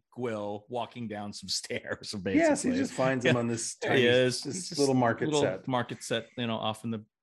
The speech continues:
Speaker 1: side. <laughs>
Speaker 2: He
Speaker 1: It's
Speaker 2: says
Speaker 1: weird.
Speaker 2: he's, he's got children. He's got, has to get home to his table. It's, he's a
Speaker 1: Mm-hmm,
Speaker 2: bit
Speaker 1: mm-hmm.
Speaker 2: late,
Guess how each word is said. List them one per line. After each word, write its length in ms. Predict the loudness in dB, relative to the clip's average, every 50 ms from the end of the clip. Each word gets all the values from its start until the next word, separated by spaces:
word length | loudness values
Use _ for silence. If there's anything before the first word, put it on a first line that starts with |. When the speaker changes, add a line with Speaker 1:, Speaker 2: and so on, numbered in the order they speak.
| _ _
Speaker 1:
side. 440 | -8 -6 -6 -4 -4 -6 -8 -10 -6 -4
<laughs> 180 | -4 -4 -2 -2
Speaker 2:
He 80 | -2
Speaker 1:
It's 100 | 0 2
Speaker 2:
says 140 | 4 4 4 4
Speaker 1:
weird. 80 | 2
Speaker 2:
he's, 200 | 0 -2 -4 -8
he's 320 | -10 -8 -6 -6 -6 -6 -2
got 220 | -2 -2 -2 -2 -4
children. 440 | -4 -2 0 0 0 -2 -2 -4 -4
He's 100 | -4 -6
got, 180 | -6 -6 -6 -6
has 200 | -8 -10 -10 -8
to 80 | -6
get 100 | -6 -8
home 320 | -4 -2 -2 0 0 0 0
to 100 | 0 0
his 160 | 0 0 -2
table. 640 | -4 -2 -2 0 0 2 2 2 2 2 2 2 0
It's, 180 | 0 0 -2
he's 280 | -2 -2 -2 -2 -4 -4
a 40 | -4
Speaker 1:
Mm-hmm, 60 | -2
Speaker 2:
bit 120 | -2 -2
Speaker 1:
mm-hmm. 140 | 0 0 2
Speaker 2:
late, 380 | 2 4 4 2 0 -2 -4